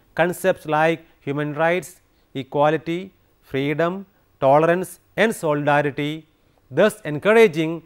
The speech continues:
community participation and thereby helping citizens to contribute to nation building. Most importantly,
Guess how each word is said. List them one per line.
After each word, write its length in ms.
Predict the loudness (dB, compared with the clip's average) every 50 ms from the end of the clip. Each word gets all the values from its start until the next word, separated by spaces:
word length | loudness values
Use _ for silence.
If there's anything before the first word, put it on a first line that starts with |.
| _ _ _ _
community 460 | _ -2 0 0 2 0 0 0 -2 -2
participation 1000 | 0 0 -2 -2 -2 -8 -8 -8 -8 _ -4 -4 -4 -4 -6 -6 -6 -8 -12 _ _ _ _ _ _
and 200 | -10 -10 -8 -6
thereby 440 | -4 -2 -2 0 2 4 2 2 2
helping 500 | -2 -2 0 0 0 0 -2 -4 -4 -4
citizens 720 | -6 -10 -6 -4 -4 -4 -2 -2 -4 -4 -6 -10 -18 _ _ _ _ _
to 60 | -16
contribute 640 | -2 0 2 2 2 0 -2 0 2 2 0 0 -2
to 240 | -6 -4 -4 -6 -10 _ _ _ _
nation 360 | -4 -4 -4 -4 -6 -10 -6
building. 320 | -4 -4 -4 -4 -6 -8 -8 _ _ _ _ _ _ _ _ _ _ _ _ _ _ _ _ _ _ _ _ _ _ _ _ _ _ _ _ _ -20 _ _ _ _
Most 320 | 2 2 2 2 0 -6
importantly, 800 | -6 -6 -4 0 0 0 0 0 -6 -8 -8 -10 -12 -12 -14